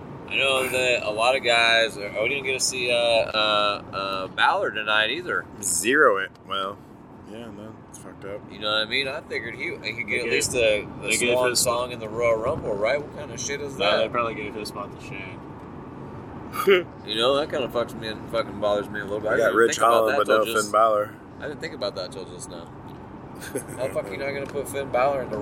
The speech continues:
Speaker 1: Royal Rumble? Shame, shame, shame. That's all. Shame.
Speaker 3: This is a jobber now.
Speaker 1: He's been a jobber since he came back from N X T, bro.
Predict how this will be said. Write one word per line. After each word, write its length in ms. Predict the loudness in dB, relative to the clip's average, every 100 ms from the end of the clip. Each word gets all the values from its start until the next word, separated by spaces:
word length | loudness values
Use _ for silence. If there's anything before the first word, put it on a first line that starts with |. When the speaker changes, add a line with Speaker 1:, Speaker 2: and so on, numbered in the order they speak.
| -2
Speaker 1:
Royal 100 | -2
Rumble? 360 | 0 -2 -4 -8 -10 -10 -12 -12 -12 -12 -12 -10 -10 -10 -6
Shame, 480 | 0 2 2 0 -2
shame, 340 | 0 0 0
shame. 380 | 0 0 -2 -4 -8 -8
That's 180 | -8 -2
all. 200 | 0 0 -6 -6
Shame. 280 | -6 -6 -6 -8 -6
Speaker 3:
This 160 | -6 -6
is 140 | -6
a 60 | -6
jobber 400 | 2 6 6 4
now. 320 | -2 -2 -2 -6 -10 -12 -12 -12 -10
Speaker 1:
He's 120 | -8
been 340 | 0 2 2 2 -2
a 40 |
jobber 380 | 4 6 6 4
since 200 | 2 -4
he 60 | -4
came 280 | 0 0 4
back 260 | 4 4
from 120 | 0 -6
N 120 | -4
X 160 | -4 -4
T, 200 | -4 0
bro. 320 | 2 4